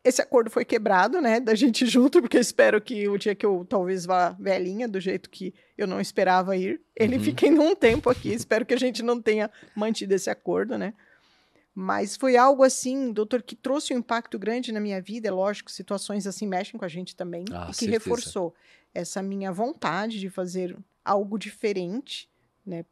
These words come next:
Speaker 1: por al-, por alguém, pelos outros. Eu acredito que houve um processo de desapego às coisas da vida, né? Eu não vou dizer que eu vivo assim numa vida humilde, simples, não, porque pelo contrário, parece que quando você desapega, mais vem.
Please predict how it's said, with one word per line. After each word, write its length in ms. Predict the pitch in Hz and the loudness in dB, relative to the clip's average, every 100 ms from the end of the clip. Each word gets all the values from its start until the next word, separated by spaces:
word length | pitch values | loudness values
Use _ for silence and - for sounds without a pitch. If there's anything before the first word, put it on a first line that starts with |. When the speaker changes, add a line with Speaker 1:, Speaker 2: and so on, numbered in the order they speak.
| _ | _
Speaker 1:
por 160 | 196 | -8
al-, 280 | 175 170 180 - | -6 -6 -8 -10
por 160 | 185 | -8
alguém, 680 | 175 165 160 175 202 226 220 | -6 -8 -10 -8 -8 -8 -8
pelos 320 | 185 180 147 170 | -10 -12 -12 -8
outros. 800 | 180 202 214 220 214 196 185 - - - - | -2 0 0 0 -2 -4 -4 -10 -20 -14 -4
Eu 100 | 208 | -2
acredito 560 | 220 247 214 262 262 | -2 -4 -4 -6 -8
que 280 | - 240 220 _ _ _ - | -10 -10 -10 _ _ _ -2
houve 520 | 247 320 302 240 214 | 0 0 -4 -4 -4
um 180 | - 240 | -4 -6
processo 460 | 247 - 254 - | -6 -4 -4 -4
de 100 | 240 | -10
desapego 920 | 214 226 254 _ - 262 302 190 165 165 - | -8 -8 -8 _ -6 -6 -6 -8 -10 -12 -14
às 180 | 185 - | -12 -8
coisas 500 | 208 190 180 180 180 | -4 -4 -4 -10 -8
da 180 | 185 170 | -8 -8
vida, 500 | 151 160 165 185 175 _ _ _ _ - | -12 -16 -14 -14 -16 _ _ _ _ -14
né? 140 | 190 - | -10 -4
Eu 100 | 269 | 0
não 120 | 339 | 0
vou 140 | 302 339 | 0 -2
dizer 500 | - - 269 339 330 | -4 -6 -2 -2 -2
que 120 | 247 | -2
eu 80 | 220 | -2
vivo 260 | 254 254 | -2 0
assim 220 | 240 - | -2 -2
numa 160 | 214 190 | -2 -2
vida 180 | 180 202 | -2 -2
humilde, 460 | 196 196 202 165 | -2 -2 -4 -4
simples, 360 | 160 196 185 202 | -8 -6 -6 -4
não, 200 | 262 440 | -2 -2
porque 240 | - 220 254 | -4 -2 0
pelo 180 | 285 | 0
contrário, 540 | 415 392 226 220 294 214 | 0 -4 -2 -2 -2 -2
parece 240 | 202 240 | -2 -2
que 40 | - | -4
quando 160 | 285 | -4
você 180 | 233 233 | -4 -6
desapega, 480 | 208 202 180 214 240 | -4 -4 0 -2 -2
mais 260 | 214 262 - | -4 -4 -4
vem. 220 | 185 | -6